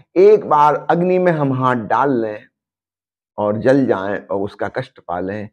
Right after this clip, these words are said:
फिर दोबारा हम आग में हाथ डालने तैयार ना होंगे। आगे जब पुनः कोई अपमानजनक शब्द कहेगा, हम भीतर भीतर हंसेंगे।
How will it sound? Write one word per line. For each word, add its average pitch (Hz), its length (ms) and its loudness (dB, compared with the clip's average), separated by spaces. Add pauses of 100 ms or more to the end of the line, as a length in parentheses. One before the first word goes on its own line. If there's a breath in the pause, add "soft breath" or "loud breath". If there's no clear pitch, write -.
(320)
फिर 76 100 -14
दोबारा 104 400 0
हम 123 340 -6
आग 87 200 -8
में 85 120 -12
हाथ 87 180 -14
डालने 76 380 -10
तैयार 76 500 -12
ना 80 100 -14
होंगे। - 520 -16 (1080)
आगे 107 240 -4
जब 104 200 -6
पुनः 120 240 -2
कोई 113 160 0
अपमानजनक 107 640 -2
शब्द 101 340 -6
कहेगा, 139 580 -2 (280)
हम 95 140 -8
भीतर 110 360 0
भीतर 104 320 0
हंसेंगे। 113 680 -4